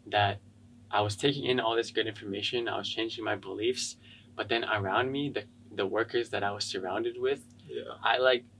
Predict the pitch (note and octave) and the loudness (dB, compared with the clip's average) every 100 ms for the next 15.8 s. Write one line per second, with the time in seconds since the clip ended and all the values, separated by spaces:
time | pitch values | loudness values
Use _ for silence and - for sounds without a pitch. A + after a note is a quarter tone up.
0 | - - B2+ - - G2+ G#2+ B2 - A2+ | -8 -4 -2 -2 0 6 8 8 4 -2
1 | A#2+ A#2+ C3+ A#2+ G#2 - - - - G#2+ | -2 0 2 2 0 -8 -14 -18 -2 2
2 | G#2 A#2 A#2+ C#3 D#3 F#3 F3 - C3+ C#3+ | 4 6 4 2 2 2 2 0 -2 0
3 | C3+ A#2 - C#3+ D3 D#3+ F3 G3+ - B2+ | -2 -2 -2 0 4 6 6 6 -2 -4
4 | B2 A#2+ - C3+ C3 B2+ B2+ - B2 A2 | -4 -4 0 2 4 2 2 0 -2 -2
5 | G#2 G#2+ G#2 - G2+ G#2 G#2+ - - - | 2 2 2 -2 -6 -6 -6 -14 -20 -16
6 | - - - - A2 A2+ - C#3 C#3 C3+ | -10 -10 -10 -4 2 2 0 -2 0 0
7 | A#2+ - A#2 G#2+ G2+ G#2+ - G2+ F#2+ F#2+ | -4 -2 -2 -2 0 0 0 -2 -4 -2
8 | G#2 A#2 B2 B2+ B2 - - - G#2 G2+ | -2 -2 -4 -2 -4 -2 0 0 0 -6
9 | - G#2 G#2+ G#2 G#2 G#2 F#2+ G#2 - A#2+ | -8 -4 -2 -2 -6 -4 -4 -4 -4 -6
10 | - B2+ C3 D3 D3 - - - - - | -2 -4 -4 -8 -12 -20 -20 -20 -20 -12
11 | - - - - G2+ G2+ G2 F#2+ - - | -12 -12 -10 -2 2 2 0 -4 -10 -16
12 | - - - - - - - - G#2+ G#2+ | -20 -20 -20 -20 -20 -20 -12 -4 0 2
13 | G#2 - A2+ C3 C3 A#2+ B2 A#2 G#2 G2+ | 0 0 0 2 2 4 4 4 -2 -4
14 | G2+ G#2 G2+ G#2 G2+ G2 G2+ G#2 G#2+ G#2+ | -4 -4 -4 -8 -6 -4 -4 -6 -6 -8
15 | A2 G#2+ G#2+ G#2+ - - - | -10 -8 -6 -6 -6 -8 -10